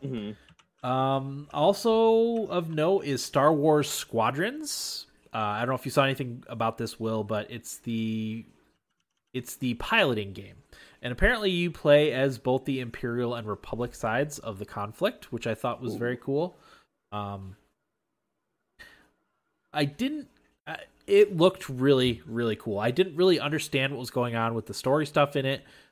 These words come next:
Speaker 2: Um, I, it was hard to focus on all this stuff because, uh, you know, of the situation in my household with,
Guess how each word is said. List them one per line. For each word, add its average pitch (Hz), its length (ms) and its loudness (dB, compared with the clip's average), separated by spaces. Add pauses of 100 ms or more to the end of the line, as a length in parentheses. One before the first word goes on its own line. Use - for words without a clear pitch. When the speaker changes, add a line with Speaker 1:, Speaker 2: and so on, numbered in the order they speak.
(160)
Speaker 2:
Um, 98 440 -10
I, 113 400 -6 (880)
it 196 80 8
was 170 140 4
hard 185 160 6
to - 60 -4
focus 151 380 4
on 127 140 2
all 117 80 0
this 117 180 0
stuff - 360 -2
because, 98 400 -8
uh, 101 320 -10
you 110 160 -8
know, 80 180 -18
of 98 220 -12
the 104 80 -4
situation 117 580 -4
in 101 80 -12
my 95 140 -10
household 95 560 -12
with, - 260 -14